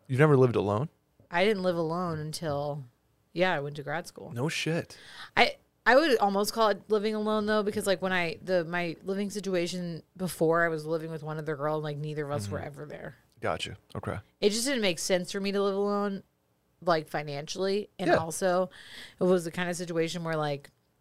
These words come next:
Speaker 2: it, it, here's what I was gonna say. My answer of, like,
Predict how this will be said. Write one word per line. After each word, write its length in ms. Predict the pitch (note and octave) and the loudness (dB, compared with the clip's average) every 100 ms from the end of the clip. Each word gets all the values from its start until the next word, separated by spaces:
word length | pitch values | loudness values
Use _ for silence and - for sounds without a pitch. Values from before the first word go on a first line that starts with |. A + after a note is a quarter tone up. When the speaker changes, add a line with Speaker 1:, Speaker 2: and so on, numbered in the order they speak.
| _ _ _ _ _ - _ - | _ _ _ _ _ -20 _ -6
Speaker 2:
it, 120 | G3+ - | -6 -4
it, 140 | - | -6
here's 240 | - B3+ D4 | 0 0 4
what 100 | G#3 | 6
I 100 | F3 | 6
was 100 | D3+ | 4
gonna 160 | D3+ | -4
say. 160 | D3 C3 | -6 -2
My 100 | F#3+ | 0
answer 320 | G#3+ F#3+ F3 | 0 0 -2
of, 120 | F3+ D3 | -4 -4
like, 280 | D3+ D3 | -8 -10